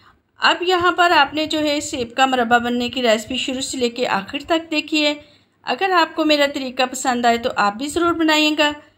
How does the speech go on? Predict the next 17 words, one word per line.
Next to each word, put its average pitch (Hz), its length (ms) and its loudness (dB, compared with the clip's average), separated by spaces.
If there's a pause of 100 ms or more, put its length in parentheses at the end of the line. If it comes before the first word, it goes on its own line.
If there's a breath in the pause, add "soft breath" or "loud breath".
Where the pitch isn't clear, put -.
(300 loud breath)
ज़रूर 330 320 -2
ट्राई 320 260 4
कीजिएगा। 330 520 0
और 302 80 4
अगर 254 200 -2
आप 247 180 0
मेरे 240 200 -4
चैनल 226 360 -2
पे 240 180 -4
नए 226 260 0
हैं 311 240 0
तो 302 100 -4
मेरे 247 220 -2
चैनल 208 300 -2
को 226 140 -8
सब्सक्राइब 214 640 -4
कीजिएगा, 311 520 0